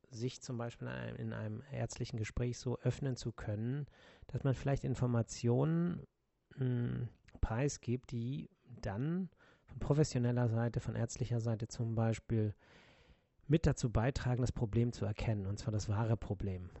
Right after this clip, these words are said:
und nicht nur das, was vielleicht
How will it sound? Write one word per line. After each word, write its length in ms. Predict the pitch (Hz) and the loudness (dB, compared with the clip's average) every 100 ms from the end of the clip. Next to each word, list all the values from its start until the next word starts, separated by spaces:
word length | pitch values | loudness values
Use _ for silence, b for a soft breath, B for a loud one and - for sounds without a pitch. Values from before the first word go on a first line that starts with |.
| 156 | -4
und 100 | 117 | -2
nicht 160 | 117 | 0
nur 160 | 127 117 | 2 2
das, 520 | 117 107 110 - - b b b b b | 2 2 0 -4 -12 b b b b b
was 180 | - 113 | -2 -2
vielleicht 560 | - 104 104 98 - | 0 0 0 -2 -6